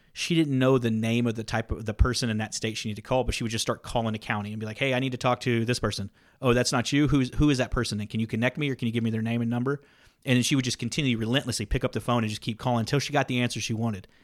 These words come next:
And that success, and it's translated over to where they've done extremely well over the last year by herself. So,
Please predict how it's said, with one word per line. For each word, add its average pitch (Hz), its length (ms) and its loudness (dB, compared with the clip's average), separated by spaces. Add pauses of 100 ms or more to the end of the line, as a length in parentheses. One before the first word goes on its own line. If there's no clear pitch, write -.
(200)
And 120 400 2 (440)
that 127 400 0
success, 117 580 0
and 127 80 0
it's 123 100 0
translated 123 500 2
over 123 180 4
to - 100 -2
where 120 80 4
they've 113 140 4
done 117 160 2
extremely 117 340 2
well 135 180 4
over 127 100 0
the 113 100 -4
last 110 240 -6
year 113 180 0
by 107 220 -4
herself. 110 420 0 (360)
So, 120 460 2